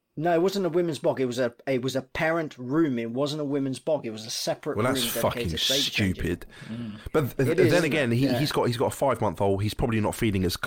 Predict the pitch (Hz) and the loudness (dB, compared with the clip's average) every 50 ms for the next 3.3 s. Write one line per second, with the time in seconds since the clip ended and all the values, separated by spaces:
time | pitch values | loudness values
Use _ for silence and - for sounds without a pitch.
0 | - - 101 - - - - - - 101 82 - 90 87 92 87 - - 101 95 | -4 -4 -4 -4 -4 -4 -4 -2 -2 -2 -2 -2 -2 -2 0 -2 -2 -2 -2 -4
1 | - - - 101 90 87 82 - 92 98 - - - 101 101 95 92 - - 120 | -2 -2 -2 -2 -2 0 -2 0 0 -2 -2 -4 -2 0 0 2 0 0 0 -2
2 | 98 92 - - 92 117 113 104 - - - - - 104 90 87 98 - - 131 | -2 0 0 0 -2 -2 -2 -4 -8 -10 -8 -4 -2 0 0 0 0 0 0 2
3 | 110 107 104 85 101 92 | 2 2 2 2 2 0